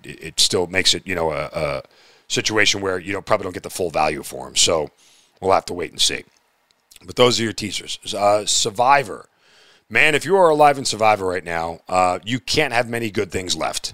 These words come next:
You just can't. Um, a lot of people will point to the Packers. You probably still have them. Can't say I wouldn't endorse it. If you have the Texans, would you take them against the Jets?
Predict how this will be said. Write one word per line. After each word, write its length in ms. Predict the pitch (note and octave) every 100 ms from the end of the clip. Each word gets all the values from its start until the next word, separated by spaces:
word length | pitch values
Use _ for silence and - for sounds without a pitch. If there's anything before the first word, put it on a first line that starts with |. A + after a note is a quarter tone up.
| _ _ _ _ _ _ _ -
You 120 | F#2
just 340 | G2 A2+ -
can't. 300 | - D#2+ A#1 _ _ -
Um, 540 | F#2 F#2 F2 E2 D#2 _ _ -
a 80 | G#2
lot 220 | A2+ C3
of 80 | B2+
people 200 | C3+ C3
will 120 | B2
point 240 | - B2+
to 80 | B2+
the 60 | C3
Packers. 580 | B2+ C3 G#2 D2+ - - _ -
You 80 | F2
probably 300 | A#2 A#2 A2+
still 200 | C3 A2+
have 160 | A#2
them. 300 | A2+ G2 - - _ _ _ _ _
Can't 240 | - B2+
say 140 | - C3+
I 60 |
wouldn't 200 | A#2+ A#2
endorse 320 | A2 G#2 F#2+ -
it. 60 |
If 120 | F2+
you 80 | B2
have 140 | B2+ B2+
the 80 |
Texans, 480 | A#2 C#3+ C3+ - E2
would 100 | F#2+
you 60 | G2
take 220 | B2+ A#2
them 80 | A#2
against 240 | A#2 A2+
the 60 | A2
Jets? 380 | A#2 A2 -